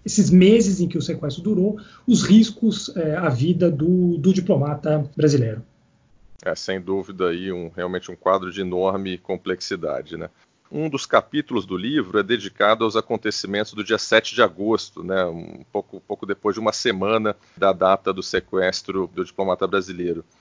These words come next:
Speaker 2: né? Que agravaram, né, os acontecimentos que agravaram significativamente a crise por que passava o Uruguai. Poderia falar um pouco sobre, sobre esses acontecimentos?
Speaker 1: Claro, no, no dia seis, na noite do dia,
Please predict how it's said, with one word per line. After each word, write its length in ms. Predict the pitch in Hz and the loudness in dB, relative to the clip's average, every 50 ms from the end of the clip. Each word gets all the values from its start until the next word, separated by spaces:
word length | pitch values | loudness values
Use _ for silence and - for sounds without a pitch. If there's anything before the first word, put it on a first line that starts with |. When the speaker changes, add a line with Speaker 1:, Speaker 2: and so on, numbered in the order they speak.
| _ _ _ _ 113 | _ _ _ _ -4
Speaker 2:
né? 120 | 98 92 | -4 -2
Que 120 | 95 - 104 | -2 -2 0
agravaram, 720 | 98 107 113 104 98 - 104 107 117 117 110 98 87 82 - | 2 4 4 4 4 6 6 6 6 6 4 0 -2 -6 -8
né, 140 | 98 98 | -6 -6
os 120 | 90 90 92 | -6 -6 -6
acontecimentos 680 | 80 - - 98 - 95 95 - - 92 101 - - | -8 -8 -8 -8 -6 -6 -6 -6 -6 -10 -10 -10 -6
que 80 | - 117 | -2 -2
agravaram 480 | 104 101 110 101 98 - 101 101 101 98 | 0 0 0 0 0 2 2 2 0 0
significativamente 1200 | - - - 120 127 127 120 - _ 110 101 - - 101 101 95 90 92 92 95 101 - - 107 | -4 -8 -10 -10 -8 -10 -12 -4 _ -2 -2 -2 -2 -4 -4 -4 -4 -4 -6 -8 -8 -6 -4 -2
a 60 | 107 | -4
crise 600 | - - - 113 113 123 131 107 87 85 85 82 - _ _ _ _ - | -2 -2 -2 0 0 2 0 0 -2 -4 -8 -10 -12 _ _ _ _ -16
por 140 | - - - | -16 -14 -12
que 80 | 107 | -6
passava 420 | - - 95 - - - 95 90 92 | -2 -2 -2 0 2 4 2 4 2
o 60 | 104 | 0
Uruguai. 440 | 104 104 87 92 95 92 90 90 - _ _ _ _ _ _ _ - | -4 -4 -2 0 0 0 0 -2 -4 _ _ _ _ _ _ _ -4
Poderia 240 | - 135 151 175 | -2 0 0 0
falar 200 | - - 175 143 | 2 2 2 0
um 40 | 120 | 0
pouco 400 | - _ - 151 110 - - 104 | -2 _ 2 2 2 2 2 -2
sobre, 520 | - - 113 104 95 98 95 92 85 82 80 | -4 -2 -2 -2 -2 -2 -4 -4 -4 -6 -6
sobre 240 | - 104 95 101 | -6 -4 -2 -2
esses 160 | 92 - 98 92 | -4 -2 -2 -4
acontecimentos? 880 | 87 - 92 85 - 76 - - 98 107 117 110 101 - - - - _ _ _ _ _ _ _ _ _ _ _ _ _ | -4 -4 -6 -10 -10 -10 -12 -10 -8 -6 -6 -6 -6 -8 -14 -20 -20 _ _ _ _ _ _ _ _ _ _ _ _ _
Speaker 1:
Claro, 320 | - 180 165 156 151 165 | 0 2 4 4 4 4
no, 680 | 190 233 277 294 294 285 262 226 208 196 190 185 202 196 - - - _ _ - | 4 6 6 8 8 8 6 6 6 6 6 4 2 -2 -8 -12 -20 _ _ 0
no 120 | 226 214 | 0 4
dia 220 | 180 202 302 262 | 6 6 6 6
seis, 840 | - - - - - - - - - 233 226 196 147 - - - - | 4 0 -6 -12 -12 -12 -2 2 4 6 6 4 2 -2 -6 -6 -6
na 100 | 180 156 | -4 0
noite 420 | 165 180 220 262 262 - - - 165 | 4 4 6 6 6 4 2 -2 -2
do 120 | 156 151 | -2 0
dia, 160 | 131 139 135 | 0 0 0